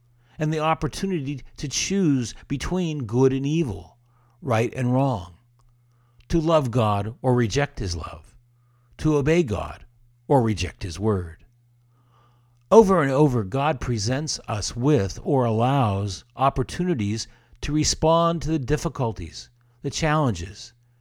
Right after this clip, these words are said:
and the temptations of life, whether something as simple as getting a raccoon out of a trap or as complicated as dealing with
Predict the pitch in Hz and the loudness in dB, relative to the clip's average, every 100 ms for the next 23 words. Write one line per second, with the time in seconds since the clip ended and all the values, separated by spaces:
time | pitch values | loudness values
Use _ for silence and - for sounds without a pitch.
0 | _ - 143 131 151 131 110 92 104 92 | _ -4 -4 0 -2 0 0 -2 -4 -6
1 | 98 107 120 98 - - _ _ _ _ | -6 -2 -2 -4 -10 -20 _ _ _ _
2 | _ _ _ _ _ 131 113 - 135 120 | _ _ _ _ _ -2 -2 -2 -2 -2
3 | 113 104 - 127 127 98 95 92 101 107 | -2 -2 -2 -2 -2 -2 -2 -4 -4 -2
4 | 101 98 104 - 131 110 98 95 85 - | -2 0 0 0 -4 -2 -4 -6 -8 -4
5 | 139 101 - - _ _ _ _ _ - | -4 -6 -10 -20 _ _ _ _ _ -4
6 | 135 - - 151 147 127 131 120 117 110 | -2 -2 0 0 0 -4 -2 0 -2 -4
7 | 101 95 123 123 120 110 104 - | -6 -2 -2 -2 -2 -2 -4 -6